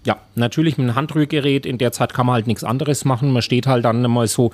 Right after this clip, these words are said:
fünf, sieben, acht Minuten am Topf oder an der Schüssel und rührt das Eiweiß auf.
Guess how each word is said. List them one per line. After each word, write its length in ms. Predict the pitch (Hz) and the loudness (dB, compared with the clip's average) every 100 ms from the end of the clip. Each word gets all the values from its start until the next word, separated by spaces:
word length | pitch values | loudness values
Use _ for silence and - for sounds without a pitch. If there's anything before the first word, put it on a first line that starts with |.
| - - - | -4 -20 -10
fünf, 760 | - 139 135 - - - - - - | 0 2 0 -4 -14 -16 -18 -18 -6
sieben, 380 | - 135 127 127 | -2 0 2 0
acht 240 | 123 - | -2 0
Minuten 680 | 127 123 127 135 131 127 131 | 2 4 2 0 0 0 -4
am 420 | - 113 113 110 | -2 0 0 0
Topf 320 | - - - | -2 -4 -4
oder 300 | - 117 113 | -2 -2 0
an 160 | 107 110 | 0 0
der 80 | 104 | 0
Schüssel 320 | - 127 139 | 0 0 0
und 200 | 117 107 | 0 0
rührt 200 | 110 117 | 2 2
das 140 | 117 | 0
Eiweiß 500 | - 117 143 139 127 | -2 0 2 0 0
auf. 240 | 127 120 | 0 0